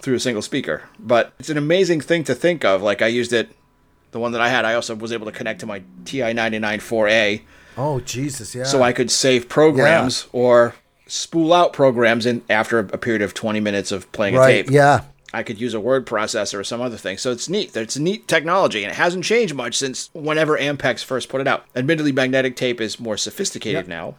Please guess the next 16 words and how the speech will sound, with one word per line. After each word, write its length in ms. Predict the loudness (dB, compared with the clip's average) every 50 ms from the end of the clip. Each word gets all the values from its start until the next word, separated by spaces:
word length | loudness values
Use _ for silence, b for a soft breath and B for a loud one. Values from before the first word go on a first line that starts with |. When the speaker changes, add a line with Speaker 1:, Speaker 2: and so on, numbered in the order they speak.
| _ _
Speaker 1:
But 120 | -2 2 4
Speaker 2:
know, 160 | 4 4 4
I 100 | 4 2
completely 540 | 2 0 -6 -4 -4 -4 -4 -4 -2 -2 -4
forgot 400 | -4 -4 -6 0 2 2 2 2
all 160 | 0 0 0 -2
Speaker 1:
Uh, 40 |
Speaker 2:
about 360 | -2 -2 -2 -2 -2 -2 -4 -4
that. 320 | -4 -2 -2 -4 -6 -8 b b b b _
You 160 | -16 -16 -12 -4
know, 200 | 0 2 2 2
tiny 500 | 2 0 -4 -2 0 2 2 2 2 0
little 300 | 2 2 4 4 4 4
young 340 | 6 6 6 6 4 2 -2
people 540 | -2 -2 -2 -2 0 -2 -2 -2 -2 -2 -2
listening, 640 | -2 -2 0 0 -2 -4 -6 -10 -12 -12 -16 -18